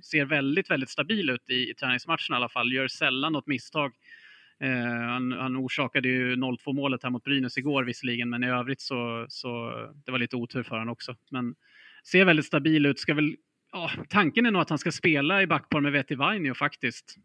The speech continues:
Eh, Löven, <laughs> Lövenlegenden.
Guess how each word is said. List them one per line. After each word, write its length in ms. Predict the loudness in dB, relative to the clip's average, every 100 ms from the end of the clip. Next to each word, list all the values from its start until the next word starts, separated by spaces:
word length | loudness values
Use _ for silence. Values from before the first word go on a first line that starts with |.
| -6
Eh, 1040 | -2 0 0 -2 -2 -4 -6 -8 -8 -6 -4
Löven, 500 | -2 -2 -2 -4 -6 -6 -6 -6 -6 -8 -6
<laughs> 520 | -12 _ -16 -16 -12
Lövenlegenden. 760 | 0 6 6 8 6 8 8 8